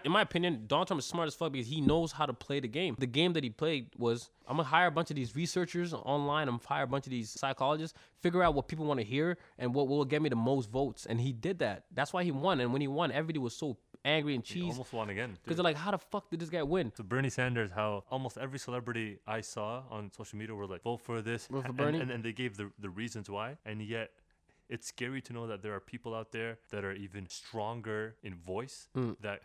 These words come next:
Speaker 2: they can come together in different regions of America,
Speaker 1: America.
Speaker 2: different states, that, that don't say much,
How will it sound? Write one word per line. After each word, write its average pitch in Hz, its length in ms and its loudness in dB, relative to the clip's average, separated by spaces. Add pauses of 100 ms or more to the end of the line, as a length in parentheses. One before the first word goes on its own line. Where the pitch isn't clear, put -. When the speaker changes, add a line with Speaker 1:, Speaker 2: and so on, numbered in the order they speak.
Speaker 2:
they 110 80 -8
can 98 140 -14
come 110 180 -8
together 107 460 -6 (200)
in 95 80 -10
different 123 420 -10
regions 107 440 -6
of 98 240 -8
America, 104 380 -6
Speaker 1:
America. 123 380 0
Speaker 2:
different 117 240 -8
states, - 460 -10 (380)
that, 98 240 -4 (320)
that 92 140 -8
don't 156 180 -4
say 139 160 -6
much, 110 320 -6